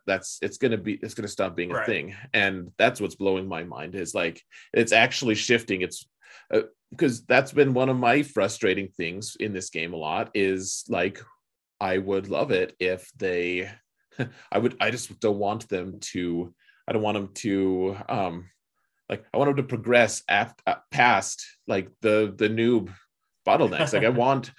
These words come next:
Speaker 1: I
Speaker 2: Yeah.
Speaker 1: want us to actually have some catch-up mechanics. And this, this is exactly what I was, I've been hoping. Never, never in, uh, by any stretch have I imagined that they were going to just do away with,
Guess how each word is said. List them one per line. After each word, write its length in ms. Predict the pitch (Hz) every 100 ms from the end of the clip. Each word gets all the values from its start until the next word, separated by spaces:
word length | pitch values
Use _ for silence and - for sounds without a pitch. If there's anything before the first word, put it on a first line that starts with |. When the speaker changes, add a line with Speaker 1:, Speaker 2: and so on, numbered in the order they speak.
| -
Speaker 1:
I 120 | 107 147
Speaker 2:
Yeah. 80 |
Speaker 1:
want 260 | 143 160 170
us 240 | 101 113 -
to 100 | -
actually 380 | 113 - 110
have 280 | 107 90 101
some 460 | - 113 107 110 113
catch-up 360 | - - -
mechanics. 480 | 85 82 71 76 -
And 100 | 90
this, 300 | 110 - - -
this 260 | 110 131
is 260 | 120 113 -
exactly 680 | 107 98 90 98 131 98 90
what 180 | 90 85
I 80 | 85
was, 180 | 87 85
I've 180 | 92 85
been 120 | 90
hoping. 420 | 104 98 73 62 - _ - - -
Never, 500 | 127 123 123 110 - _ _ -
never 340 | 147 151 156 113
in, 580 | 135 127 117 110 104 104 - - _
uh, 180 | 117 104
by 200 | - 120
any 140 | 113 101
stretch 380 | - 123 110
have 120 | 110 92
I 120 | 92
imagined 600 | 92 101 92 113 113 113 98
that 140 | -
they 160 | 98 95
were 480 | 95 90 90 92 _ _ - - 107
going 400 | 107 98 95 -
to 140 | 104
just 280 | 85 92 92
do 140 | 101 90
away 320 | 87 90 85
with, 420 | 87 76 78 90